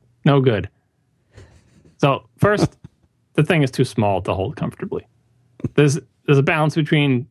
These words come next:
being big enough to hold comfortably and not being some gigantic thing. This, I mean, it looks cute in the picture. It fits in the box. Way too small to comfortably hold with adult size hands. What's bad about it being small?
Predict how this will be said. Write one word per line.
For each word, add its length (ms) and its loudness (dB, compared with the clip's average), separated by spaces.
being 300 2
big 160 0
enough 160 -2
to 80 -4
hold 180 -2
comfortably 800 -2
and 340 -2
not 200 -2
being 240 0
some 200 -2
gigantic 460 -2
thing. 340 0
This, 300 -2
I 60 -2
mean, 120 2
it 40 0
looks 240 -2
cute 320 0
in 80 2
the 80 2
picture. 400 0
It 140 -4
fits 200 -6
in 120 0
the 80 0
box. 500 -4
Way 500 2
too 180 -4
small 320 -4
to 60 -8
comfortably 420 -4
hold 260 -2
with 80 2
adult 260 -2
size 300 -6
hands. 340 -10
What's 280 0
bad 240 0
about 240 0
it 80 -4
being 140 -2
small? 480 -2